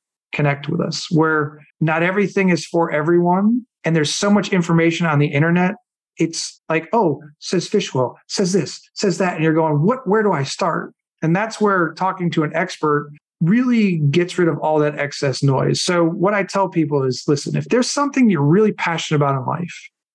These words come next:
follow someone who's already done it, do it their way,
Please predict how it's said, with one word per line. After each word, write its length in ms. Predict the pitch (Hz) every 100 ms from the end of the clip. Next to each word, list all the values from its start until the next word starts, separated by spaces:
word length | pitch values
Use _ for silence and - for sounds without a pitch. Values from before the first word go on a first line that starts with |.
| _
follow 340 | 190 208 226
someone 360 | 214 214 202 180
who's 160 | 170
already 360 | 147 147 156 175
done 320 | 147 139 135
it, 100 | - - - - _ _ 147
do 180 | 196
it 160 | 226 220
their 240 | 190 196
way, 440 | 175 143 139 143